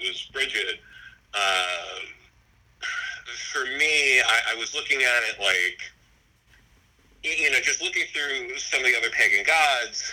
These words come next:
and, and what really stuck out to me with Brigid was, uh, how you had Saint Brigid, y-, y-, you know, centuries ago, in, like, Ireland, y-, you know,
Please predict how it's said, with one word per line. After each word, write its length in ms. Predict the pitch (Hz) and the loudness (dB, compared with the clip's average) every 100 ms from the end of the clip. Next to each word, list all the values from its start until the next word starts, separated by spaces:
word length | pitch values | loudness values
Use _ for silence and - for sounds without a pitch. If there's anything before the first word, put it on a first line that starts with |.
| 117 | 2
and, 360 | 110 107 107 | 4 4 2
and 100 | 104 | -2
what 160 | - 98 | -4 -4
really 220 | 123 123 | -2 -2
stuck 540 | - - - - 120 107 104 | -4 -6 -8 -2 -2 0 -2
out 100 | - | -4
to 140 | 104 | -6
me 180 | 101 98 | -4 -4
with 160 | 87 - | -6 -10
Brigid 480 | 104 98 - - - _ _ _ - - - - _ _ _ | -6 -6 -4 -6 -8 _ _ _ -20 -20 -20 -20 _ _ _
was, 1080 | 113 113 101 98 90 85 85 85 - - - _ _ _ _ _ _ | -8 -2 0 2 0 -2 -8 -10 -12 -14 -18 _ _ _ _ _ _
uh, 340 | 95 85 82 82 71 | -8 -6 -8 -10 -8
how 180 | - - | -2 4
you 100 | - | 6
had 260 | - 90 - | 6 2 -4
Saint 380 | - 139 139 - | -2 2 2 2
Brigid, 560 | 110 98 98 90 82 - - - - _ _ _ _ _ _ _ _ _ - | 0 4 4 2 -2 -8 -18 -18 -20 _ _ _ _ _ _ _ _ _ -4
y-, 80 | 123 | -4
y-, 220 | 120 131 | -2 -2
you 180 | 123 117 | 0 2
know, 200 | 104 92 90 87 90 | 4 4 2 -2 -6
centuries 560 | - 120 117 113 104 | -2 0 2 2 4
ago, 460 | - 101 90 87 87 | 4 2 0 -2 -8
in, 60 | 82 | -12
like, 160 | 82 - | -14 -2
Ireland, 640 | 131 147 147 104 92 85 87 - - _ | 2 2 0 -2 -4 -6 -12 -20 -20 _
y-, 160 | 110 107 | -6 -6
you 140 | 110 107 | -4 -4
know, 180 | 92 | -6